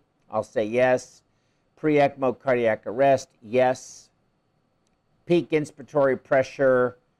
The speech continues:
uh, no. Intubation, less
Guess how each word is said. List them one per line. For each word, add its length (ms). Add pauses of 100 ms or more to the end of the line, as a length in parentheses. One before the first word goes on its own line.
(320)
uh, 960
no. 720 (480)
Intubation, 1080 (100)
less 320